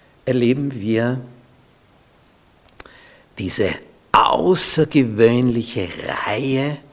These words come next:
der ganze Serie von Segnungen, falls, wenn du. Und das ist auch unser Merktext für diese Woche.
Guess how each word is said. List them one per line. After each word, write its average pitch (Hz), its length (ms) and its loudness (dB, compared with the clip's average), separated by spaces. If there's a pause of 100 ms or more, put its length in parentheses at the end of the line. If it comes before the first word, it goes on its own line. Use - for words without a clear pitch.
(140)
der 92 80 -4
ganze 104 280 -4
Serie 117 680 0 (380)
von 107 320 -4
Segnungen, 117 880 0 (180)
falls, - 840 0 (320)
wenn 98 640 2 (460)
du. 71 260 -8 (1700)
Und 104 140 -10
das 113 60 -4
ist 113 140 0
auch 120 200 6
unser 117 420 0
Merktext - 880 -4
für - 240 -10
diese 98 340 -8
Woche. 107 320 -8